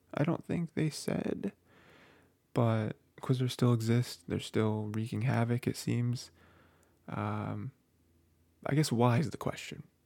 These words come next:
'Cause Lord Ruler's dead, so they're not serving him anymore, unle-, unless they see him as still their god, and they're sort of, like, trying to execute some sort of mission that they feel like he gave them. I don't, I don't know.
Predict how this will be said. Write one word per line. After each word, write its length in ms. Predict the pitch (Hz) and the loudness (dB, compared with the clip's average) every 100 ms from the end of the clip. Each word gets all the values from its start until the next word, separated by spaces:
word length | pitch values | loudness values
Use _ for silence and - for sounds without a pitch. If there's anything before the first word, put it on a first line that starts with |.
| _ - | _ -2
'Cause 160 | 117 | 2
Lord 220 | 117 131 | 4 6
Ruler's 280 | 127 123 110 | 6 6 4
dead, 340 | - - 113 - _ _ _ _ _ | 2 0 -2 -6 _ _ _ _ _
so 100 | - | -2
they're 60 | 113 | -2
not 140 | - | -2
serving 400 | - 117 110 101 | 2 4 4 2
him 180 | 131 98 | -2 -2
anymore, 340 | - 98 113 | -2 0 2
unle-, 220 | 113 110 - | 4 4 4
unless 300 | 107 110 - | 4 2 0
they 100 | 104 | -2
see 260 | - 104 117 | -2 -2 0
him 280 | 117 107 | 0 0
as 160 | 104 107 | -2 -4
still 280 | - 104 101 | -4 -2 0
their 200 | 92 98 | 0 0
god, 520 | 101 107 101 107 143 - - - - _ _ - | 2 2 2 -2 -6 -8 -20 -20 -20 _ _ -8
and 220 | 107 104 | -6 -4
they're 80 | 101 | -4
sort 240 | - 101 | -2 -2
of, 120 | 98 | -2
like, 280 | 95 95 - _ _ _ _ _ _ _ _ - - | -4 -6 -10 _ _ _ _ _ _ _ _ -20 -12
trying 240 | - 113 110 | -4 -2 -2
to 120 | 117 | -4
execute 460 | - 113 - 113 | -4 -6 -2 -4
some 140 | - 123 | -4 -4
sort 240 | 120 120 | -2 -2
of 160 | 127 131 | -2 0
mission 480 | 135 165 196 185 185 | 0 0 -2 -2 -2
that 200 | 190 - | -2 0
they 120 | 185 | 0
feel 240 | - 185 | 2 2
like 400 | 185 190 - - - | 0 -2 -6 -14 -10
he 160 | - 175 | -4 2
gave 300 | 180 185 185 | 4 4 2
them. 360 | 180 180 180 - _ 294 | -2 -2 -4 -8 _ -2
I 60 | |
don't, 180 | 131 127 - | -2 -2 -2
I 80 | 127 | 0
don't 160 | 131 127 | 2 2
know. 280 | 139 151 | 2 2